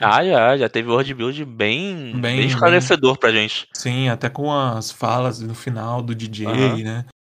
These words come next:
Speaker 2: É... e toda a burocracia que existe tanto pra sair pelo portão, quanto eles saírem no
Speaker 1: Aham.
Speaker 2: final, como eu disse aqui, né? É, tá, me, me deixa curioso pra saber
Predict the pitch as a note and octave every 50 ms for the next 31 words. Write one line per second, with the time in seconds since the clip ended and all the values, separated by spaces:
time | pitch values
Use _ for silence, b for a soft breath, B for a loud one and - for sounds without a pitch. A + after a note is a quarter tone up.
0 | _ _ _ _ _ _ - A#2+ A#2 A#2 A2+ A2 A2+ A2+ A2+ A2 A2 G#2+ A2 A#2
1 | - _ _ _ _ _ C#3+ C3 C3 C3+ C3+ C3+ B2 B2 C3 C3 C3 C3 - B2+
2 | A#2+ - - C3+ B2 C3 C3 A#2 G#2+ A#2 A2+ - - - B2+ B2+ C3 - - -
3 | B2+ B2+ - - C3 A2+ A#2+ D3+ E3 - D3 C3+ C3+ C3 A2+ - - B2+ C#3+ C#3+
4 | B2+ C3 - A#2+ A2+ - A#2+ A2+ A2 A2+ A2+ A2+ A2 - - G#2+ A#2+ C3+ C3+ B2+
5 | A2+ G#2 A#2 A2+ A2+ B2+ C3 C3 B2 A2+ A2 G#2+ A2 A2 G#2+ - - A2 - -
6 | B2+ C#3+ D3 C#3 C3+ B B B _ _ _ _ _ _ _ _ _ _ - A2
7 | A2 A2 A2 A2 G#2+ G#2 G#2 G#2 G#2 - - - _ _ _ _ - C3+ C#3 C#3+
8 | C3+ B2 - C3 C#3 C#3 C3+ C3 C#3 C3+ C3+ C#3 - D3 C3 - C#3+ C#3 C#3 C3+
9 | C3 C3+ C#3+ C3+ - D3+ C3+ B2+ A#2 A#2 B2 C#3 D3+ D3+ D3 C#3 C3 C3